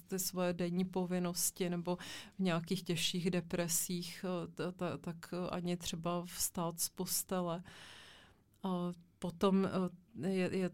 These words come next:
je tam dalším kritériem to, že, že vlastně, eh, ty lidi přestává těšit to, co, co je dříve těšilo,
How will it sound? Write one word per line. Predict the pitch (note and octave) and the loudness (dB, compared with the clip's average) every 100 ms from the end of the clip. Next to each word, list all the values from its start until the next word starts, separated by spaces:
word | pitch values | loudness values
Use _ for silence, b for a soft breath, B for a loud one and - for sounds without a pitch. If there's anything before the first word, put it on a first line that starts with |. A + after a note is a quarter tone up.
| - | 0
je | F3+ | 0
tam | F#3+ F#3+ | 4 4
dalším | F3+ F3 - G3 | 4 4 4 4
kritériem | F#3+ G3 F#3 F#3+ F3+ F#3 F#3 | 2 0 0 2 4 4 2
to, | F#3+ F#3 | 2 0
že, | F#3 A#2+ | 0 0
že | G3 | 0
vlastně, | F#3 F3+ - G3 F#3 F#3 - - | 0 0 2 4 4 2 0 -2
eh, | F#3+ F3+ F3+ | 0 0 0
ty | G3 | 0
lidi | F#3 F3+ E3+ | 2 2 2
přestává | F#3+ - F#3+ - F#3 F3+ F#3 F#3 F#3 | 2 2 2 4 4 4 4 4 2
těšit | F#3+ F#3 - F#3+ F#3+ | 2 2 4 2 0
to, | - F3 | -2 -2
co, | F3 F3+ | 0 0
co | E3+ - | 0 0
je | F#3 | 0
dříve | F3+ F#3+ F#3+ F3+ F#3 | 0 0 0 0 0
těšilo, | F#3+ F3+ F3+ - G3+ F#3+ F#3 | 0 -2 -2 0 0 2 2